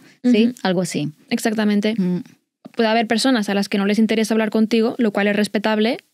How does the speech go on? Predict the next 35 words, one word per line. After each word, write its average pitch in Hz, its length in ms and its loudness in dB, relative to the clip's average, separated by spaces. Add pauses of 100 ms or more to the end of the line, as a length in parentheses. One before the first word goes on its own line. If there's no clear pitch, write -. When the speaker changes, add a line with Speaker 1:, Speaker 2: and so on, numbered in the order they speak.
(120)
Speaker 1:
Mm. 180 240 0
Speaker 2:
pero, 202 340 -2 (160)
eh, - 300 -8 (260)
se - 160 -8
van 208 240 0 (260)
o, - 380 -4 (320)
o 196 400 -2 (140)
tienen 233 180 0
poca 233 140 -2
conversación, 208 600 -2 (360)
pero 226 160 2
no 240 200 4
buscan 226 500 0
acaparar 214 400 -2
la 202 100 -2
conversación 214 560 0
consigo 214 380 0
mismas, 208 460 -2
¿no? 320 280 -6
Si 220 140 -2
sale 220 260 0
esa 233 160 -2
necesidad, 226 500 0
¿por 202 160 -2
qué 202 200 -4
es? - 200 -8 (200)
Speaker 1:
Sí, 151 360 -4 (280)
sí, - 220 -6
sí, 170 140 -6
sí. 156 240 -6 (180)
Speaker 2:
Ujú. 233 380 2
Speaker 1:
Eh, 208 340 0
y 226 220 4
existe, 254 640 0 (840)
em, 190 680 4